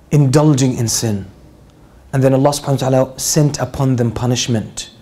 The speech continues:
When the angels of punishment came down, they found this one person. He worships Allah, he's righteous. So they said to Allah, "There is one good righteous person among them." Allah subhanahu wa ta'ala said, "Start with him."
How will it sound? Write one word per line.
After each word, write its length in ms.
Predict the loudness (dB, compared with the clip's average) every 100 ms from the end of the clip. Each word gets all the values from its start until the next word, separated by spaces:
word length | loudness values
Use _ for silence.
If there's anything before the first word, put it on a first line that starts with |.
| -20 -20 -20 -8
When 140 | -2 0
the 140 | 2
angels 380 | 4 4 4 2
of 120 | -2
punishment 480 | -2 -2 -2 -4 -4
came 220 | -2 0
down, 240 | 2 0 0
they 120 | 0
found 360 | 0 0 0
this 180 | -2 -2
one 200 | -2 -2
person. 560 | 0 0 0 0 -4 -4 -12 -20 -20 -20 -20 -20 -20 -20
He 160 | -2 2
worships 460 | 2 2 -2 -4
Allah, 360 | -2 0 0 0
he's 240 | -2 0
righteous. 680 | 0 0 0 -4 -4 -8 -10 -20 -8
So 140 | 0
they 100 | 0
said 240 | 2 0 0
to 100 | 2
Allah, 480 | 4 4 2 0 -10 -20 -20 -20 0
"There 100 | 2
is 160 | 2 2
one 280 | 2 2
good 220 | 2 0 0
righteous 340 | 0 0 -6
person 340 | -4 -2 -2
among 320 | -2 0 2 4
them." 280 | 4 2 -4 -18 -20 -20 -20 -20 -20 -20 _ _ _ _ _ _ _ _ _ _ _ _
Allah 220 | -2 2 2
subhanahu 280 | 0 -4
wa 40 | -2
ta'ala 220 | -2 -4
said, 260 | -2 -2 -2
"Start 360 | -4 -4 -4
with 120 | -6
him." 300 | -4 -6 -6